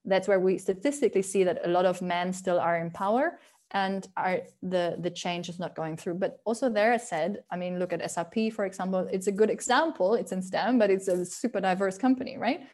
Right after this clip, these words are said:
So I don't think that branches is the le-, right lens to look through. It's really like, how can each and every one add their contribution in a way, right? To, um, make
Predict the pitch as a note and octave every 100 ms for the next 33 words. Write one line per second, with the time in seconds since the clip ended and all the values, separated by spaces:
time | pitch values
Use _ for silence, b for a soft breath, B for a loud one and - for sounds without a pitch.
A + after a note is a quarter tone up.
0 | _ - A#3 A3+ A#3 C4 C#4 A3+ - -
1 | - F#3 F#3+ F#3+ F#3 F#3 F#3 F3+ F3 F3
2 | D#3+ - F3 F3 E3+ E3 F3+ - - E3+
3 | F3 - - B3+ D#4+ b b b - F#3+
4 | - G#3+ A3+ G3+ F3+ - - - _ _
5 | _ _ _ _ - B3 C4+ C4 A#3 -
6 | A3+ A3+ G#3+ G3 G3 F#3+ E3+ D#3+ D#3+ D#3+
7 | _ _ - F#3+ F3+ F#3 F3 E3+ E3+ -
8 | E3 E3 F3 E3+ E3+ E3 E3 E3 G3 B3
9 | - G#3 F#3 F3 F3 - F3 F3 F3 E3+
10 | E3+ - - G3 G#3